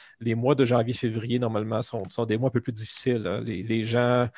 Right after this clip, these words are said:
ont, ont beaucoup dépensé, euh, avant les fêtes et même si les gens étaient confinés, ils ont quand même fait de, de l'achat électronique. Et souvent, les premiers mois de l'année deux mille vingt et un, on a moins d'argent dans notre portefeuille. Alors, des fois, on, on resserre nos budgets, puis c'est souvent les, les commerces qui sont un peu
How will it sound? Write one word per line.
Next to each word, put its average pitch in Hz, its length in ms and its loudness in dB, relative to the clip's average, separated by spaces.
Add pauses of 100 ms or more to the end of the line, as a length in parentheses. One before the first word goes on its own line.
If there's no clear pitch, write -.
(420)
ont, 110 240 -6
ont 110 140 2
beaucoup 110 240 -6
dépensé, 123 640 6
euh, 117 180 4
avant 117 200 4
les 120 160 4
fêtes 123 400 4
et 110 80 0
même 120 240 -2
si - 160 -6
les 117 80 2
gens 123 100 2
étaient 127 140 0
confinés, 123 460 -2
ils 131 100 0
ont 117 80 0
quand 123 120 -6
même 123 220 -2
fait 120 240 0 (180)
de, 98 180 -6
de 123 200 -6
l'achat 117 400 2
électronique. 120 840 -2 (360)
Et 117 80 -2
souvent, 123 640 2 (260)
les 117 80 -4
premiers 120 300 -4
mois 127 120 2
de 123 60 2
l'année 120 160 4
deux 120 140 4
mille 120 160 0
vingt 117 280 -2
et 110 120 -2
un, 110 100 -2
on 135 160 -2
a 113 60 2
moins 120 160 4
d'argent 120 280 4
dans 131 120 2
notre 120 180 -2
portefeuille. 123 600 0
Alors, 113 260 -2
des 113 160 -6
fois, 123 180 -8
on, 120 200 -6
on 113 160 -4
resserre 117 340 0
nos 120 100 -2
budgets, 117 500 -2
puis 107 260 -10
c'est 107 260 -8 (100)
souvent 117 520 -4
les, 101 200 -4
les 113 140 -6
commerces 117 400 -2
qui - 100 -10
sont 113 240 -6
un 113 60 -6
peu 120 380 -6